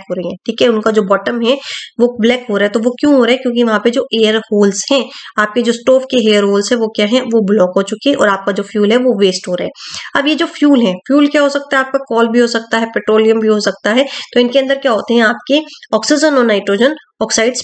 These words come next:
present होते हैं, जो किसके लिए responsible होते हैं? For the acid rain they are responsible। तो mainly यहाँ पे आपको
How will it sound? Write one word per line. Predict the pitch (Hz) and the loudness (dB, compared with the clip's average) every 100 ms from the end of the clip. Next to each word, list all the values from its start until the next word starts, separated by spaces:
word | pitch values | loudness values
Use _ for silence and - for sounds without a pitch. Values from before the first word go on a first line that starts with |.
| - | -4
present | 196 202 214 | -2 0 0
होते | 202 202 | -2 0
हैं, | 262 | 0
जो | 247 247 | 0 -4
किसके | 226 - | -6 -2
लिए | 233 214 | 0 0
responsible | 208 - 190 185 196 196 | -2 -2 -2 0 -2 0
होते | 190 214 | 0 0
हैं? | 247 | -2
For | 208 | -2
the | 190 - | -6 -8
acid | - - 190 226 | -12 -10 -2 0
rain | 277 240 | -2 -4
they | 196 | -6
are | 196 269 | -2 -2
responsible। | 302 - 220 214 190 185 180 - _ | -2 0 0 0 -2 -2 -2 -14 _
तो | 247 | 2
mainly | 240 226 269 | 4 2 2
यहाँ | 233 196 | 0 0
पे | 214 | -2
आपको | 202 262 | -2 -2